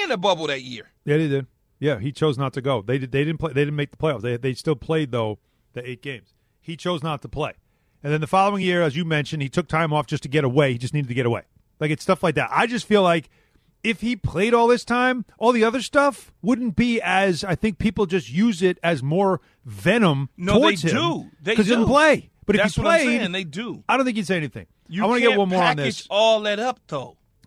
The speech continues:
Speaker 2: I wanna get one more, uh, uh, one more if we can, uh, on this topic. Paul is in L A, so I need to get an L A,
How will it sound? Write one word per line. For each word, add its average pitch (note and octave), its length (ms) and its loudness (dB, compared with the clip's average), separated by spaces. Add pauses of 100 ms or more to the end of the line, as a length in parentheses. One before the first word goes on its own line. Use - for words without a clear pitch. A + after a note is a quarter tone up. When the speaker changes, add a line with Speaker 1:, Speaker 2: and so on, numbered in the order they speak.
(140)
Speaker 2:
I E3 60 0
wanna G3+ 120 4
get G3+ 100 6
one F#3+ 120 2
more, F3 200 2
uh, D#3+ 220 -2
uh, C#3+ 340 -2
one D#3+ 160 -2
more D#3+ 80 0
if C#3+ 100 -6
we D3+ 60 -2
can, C#3 320 -4
uh, C#3 120 -8
on C#3 160 -4
this B2+ 120 -4
topic. B2+ 260 -4
Paul G#3+ 280 4
is E3+ 100 4
in E3+ 260 2
L E3+ 220 0
A, D3 160 -2
so D3+ 120 -6
I D3 60 0
need G3+ 100 0
to G#3+ 60 -4
get F#3 140 2
an E3+ 100 -4
L G3+ 220 -2
A, F#3 260 -2